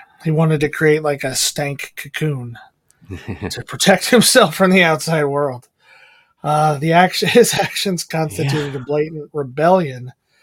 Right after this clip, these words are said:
Speaker 1: against the values of Clemens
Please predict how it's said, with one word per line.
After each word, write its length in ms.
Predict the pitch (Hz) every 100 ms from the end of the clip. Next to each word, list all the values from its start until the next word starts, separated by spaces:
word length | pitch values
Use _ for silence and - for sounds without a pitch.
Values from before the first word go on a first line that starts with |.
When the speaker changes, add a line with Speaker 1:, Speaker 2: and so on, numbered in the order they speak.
| _ _ _ _
Speaker 1:
against 340 | 180 160 156 -
the 80 | 151
values 640 | 156 156 151 143 147 143
of 160 | 127
Clemens 720 | - 160 170 170 165 160 -